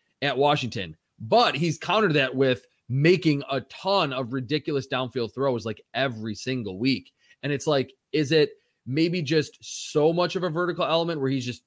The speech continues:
chucking long balls and he's not gonna get to do that as much in the N F L? And then if he can't move, is, is, is he kinda limited? But I still think having that ability to make those throws where you have to rein in a player,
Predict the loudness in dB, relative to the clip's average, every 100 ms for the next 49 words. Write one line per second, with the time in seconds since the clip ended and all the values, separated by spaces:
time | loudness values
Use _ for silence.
0 | -14 -10 -6 -6 -4 -2 0 2 2 0
1 | -6 -6 -6 -6 -6 -6 -6 -8 -6 -4
2 | -2 -4 -4 -4 -6 -8 -18 _ _ _
3 | -2 0 2 2 0 2 2 2 0 -4
4 | -6 -4 -4 -2 2 4 6 4 0 -2
5 | -8 -6 -6 -4 -4 -4 -2 0 0 -2
6 | -2 -6 _ -2 -2 0 0 0 0 -4
7 | -4 _ _ _ -8 -2 0 0 0 2
8 | 2 2 2 4 2 0 -2 -4 -2 -4
9 | -2 -2 -2 -4 -2 0 0 -2 -4 -14
10 | _ -4 0 0 0 -2 -2 0 0 -2
11 | -4 -4 -4 -4 -2 0 0 -2